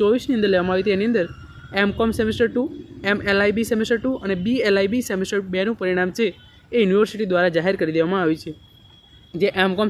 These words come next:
સેમેસ્ટર ટુ, એમ એલ આઈ બી સેમેસ્ટર ટુ અને બી એલ આઈ બી સેમેસ્ટર ટુના વિદ્યાર્થીઓને પણ ઈ આર પીની અંદર લોગિન કરીને જ એમની માર્કશીટ જોવાની છે, તો એ વિદ્યાર્થીઓ પણ એમની માર્કશીટ છે એ ઈ આર પીની અંદર લોગિન કરી અને જોઈ શકે છે. અહીંયા તેમને પાસ અને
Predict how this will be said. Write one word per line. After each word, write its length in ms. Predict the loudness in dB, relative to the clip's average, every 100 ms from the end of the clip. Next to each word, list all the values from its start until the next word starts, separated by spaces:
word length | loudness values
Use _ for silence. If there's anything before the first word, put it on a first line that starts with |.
| 0
સેમેસ્ટર 280 | 0 0 0
ટુ, 160 | -2 -4 -8 -20 -14 -4
એમ 60 | -2 2
એલ 60 | 2
આઈ 100 | 2
બી 100 | 0 0
સેમેસ્ટર 300 | -2 0 0
ટુ 100 | 0 0
અને 100 | 0 0
બી 120 | 0 2
એલ 80 | 2
આઈ 100 | 0
બી 120 | -2 -4 -8 -6
સેમેસ્ટર 280 | -4 -2 -2
ટુના 240 | -2 -2 0
વિદ્યાર્થીઓને 420 | 0 0 0 -2 -2
પણ 120 | -2 -4 -14 _ -6 2
ઈ 60 | 2
આર 60 | 2
પીની 200 | 0 0 0
અંદર 140 | 0 2
લોગિન 240 | 0 0 -2
કરીને 260 | -2 0 0
જ 20 | 0
એમની 140 | 0 0
માર્કશીટ 300 | -2 -2 -4
જોવાની 260 | -2 -2 0
છે, 60 | -2 -4
તો 60 | -2 0
એ 20 | 0
વિદ્યાર્થીઓ 320 | 0 0 -2
પણ 140 | -2 -2
એમની 160 | -2 -2
માર્કશીટ 340 | -2 -2 -6 -2
છે 60 | 0 0
એ 20 | -2 -10 -20 -20 -14 -2
ઈ 60 | 0
આર 60 | 2
પીની 200 | 0 0 0
અંદર 160 | 2 2
લોગિન 240 | 2 0 -2
કરી 140 | -2 -2
અને 80 | -2
જોઈ 160 | 0 -2 -2
શકે 200 | -6 -6 -8
છે. 100 | -8 -8 -6
અહીંયા 240 | -4 -2 -2
તેમને 180 | -4 -2 -2
પાસ 160 | -2 -2
અને 100 | -6